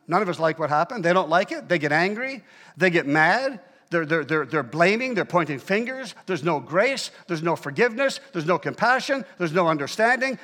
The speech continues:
They're just angry. And I've, people will pull back and even leave the church,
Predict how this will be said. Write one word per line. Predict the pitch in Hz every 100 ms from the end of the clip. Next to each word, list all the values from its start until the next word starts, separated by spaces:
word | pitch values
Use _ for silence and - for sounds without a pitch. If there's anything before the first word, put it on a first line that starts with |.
| -
They're | 185
just | 156 -
angry. | 180 240 233 269 233 -
And | 175
I've, | 165 175 143
people | 214 185
will | 175 160
pull | - 240
back | 247 240 262 254
and | 190
even | 190 175
leave | 196 208
the | 180
church, | - 143 - -